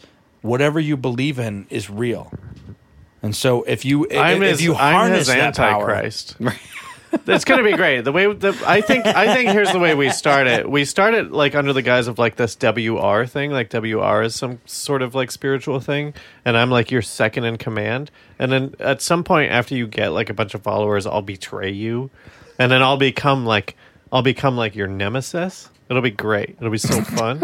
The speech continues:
Speaker 1: <laughs> I'm into
Speaker 2: S-,
Speaker 1: it.
Speaker 2: such a good story.
Speaker 1: 'Cause, 'cause the ul-, my, my ultimate sto-, my ultimate, uh, purpose is for you to know that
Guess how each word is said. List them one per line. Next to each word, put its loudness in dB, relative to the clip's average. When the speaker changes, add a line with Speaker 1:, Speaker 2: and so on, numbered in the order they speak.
Speaker 1:
<laughs> -16
I'm 2
into 2
Speaker 2:
S-, 2
Speaker 1:
it. 0
Speaker 2:
such -4
a -10
good -4
story. -2
Speaker 1:
'Cause, 0
'cause 0
the 4
ul-, 2
my, 4
my 2
ultimate 0
sto-, 0
my 4
ultimate, 0
uh, 0
purpose 0
is -2
for -2
you 2
to 2
know 0
that -2